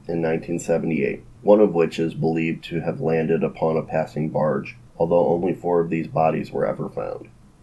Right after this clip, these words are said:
The first known victim thrown from the I fifty-five bridge into the Des Plaines River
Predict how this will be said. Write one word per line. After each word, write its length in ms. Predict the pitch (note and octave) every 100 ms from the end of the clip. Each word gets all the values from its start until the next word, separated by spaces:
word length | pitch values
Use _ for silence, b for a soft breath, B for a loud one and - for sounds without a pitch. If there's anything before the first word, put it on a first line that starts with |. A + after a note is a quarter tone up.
| - - -
The 60 | -
first 260 | F#2+ G#2
known 240 | G#2 G#2+ G#2+
victim 640 | G2 F#2 F2+ F2+ F2 E2 -
thrown 300 | F2 F2 E2+
from 180 | D2+
the 80 | E2+
I 200 | D#2 E2+
fifty-five 640 | F2 F#2 F#2+ F#2+ F2 E2+ E2+
bridge 340 | D#2+ D#2 -
into 280 | - E2+ E2
the 100 | E2+
Des 220 | E2+ D#2+
Plaines 400 | - F2+ F2+ E2+
River 340 | E2+ C2+ C#2